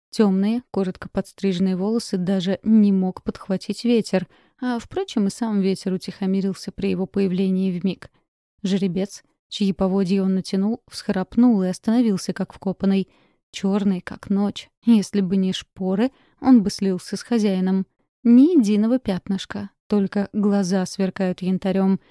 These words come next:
и эту породу ни с какой другой не спутаешь. Хьердарских амазинов отличали как раз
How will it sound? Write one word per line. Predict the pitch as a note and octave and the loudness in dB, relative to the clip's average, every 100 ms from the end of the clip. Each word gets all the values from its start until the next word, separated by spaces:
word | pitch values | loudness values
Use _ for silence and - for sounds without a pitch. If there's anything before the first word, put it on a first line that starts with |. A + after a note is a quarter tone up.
| _ - | _ -6
и | G#3+ G#3 | 0 0
эту | G3 F#3 | 0 -4
породу | F#3 F#3+ A#3 G#3+ | -2 0 2 2
ни | F#3+ | 0
с | F#3 | -4
какой | - G3 G3 | -8 -6 -4
другой | F3+ F3+ G3 | -2 0 0
не | G3+ | 0
спутаешь. | - - G3+ F3+ F#3 - - _ _ _ _ _ _ - | -2 -4 -4 -2 -2 -4 -10 _ _ _ _ _ _ -4
Хьердарских | A#3+ G#3+ C#4 D#4+ A3+ G3+ G#3+ C4+ - - - - - - - | 0 2 2 0 0 2 0 -2 -4 -10 -16 -14 -14 -14 -6
амазинов | G#3+ G3+ G3 E3+ G3 B3+ G3 - - _ _ - | 0 2 2 0 -2 0 -2 -4 -12 _ _ -4
отличали | A3 - G3+ - G#3+ B3 B3 A3+ _ _ _ _ _ - | -2 0 0 0 -2 2 2 2 _ _ _ _ _ -8
как | G3 - | -6 -4
раз | F#3+ A3+ - | -4 -4 -8